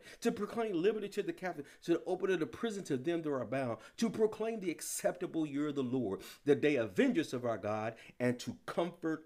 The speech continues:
all who mourn. To appoint unto them that mourn in Zion, to give unto them beauty for ashes,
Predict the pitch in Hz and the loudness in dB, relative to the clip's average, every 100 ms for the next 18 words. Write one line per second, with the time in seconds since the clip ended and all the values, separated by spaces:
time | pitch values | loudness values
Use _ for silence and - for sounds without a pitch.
0 | - 123 110 104 95 98 98 - - - | -2 0 0 0 0 -4 -6 -18 -20 -18
1 | - 139 120 113 123 101 85 80 - - | -6 -2 -2 0 0 -2 -4 -12 -18 -20
2 | - - - 254 - 339 330 294 214 208 | -20 -6 0 0 4 4 4 2 2 2
3 | 190 151 139 156 147 127 120 98 90 127 | 0 -2 0 0 0 2 0 0 -4 -2
4 | 180 175 160 165 127 95 131 135 123 101 | -2 -2 -2 -2 -2 -2 -2 -2 -2 -2
5 | 107 110 - | -2 -4 -6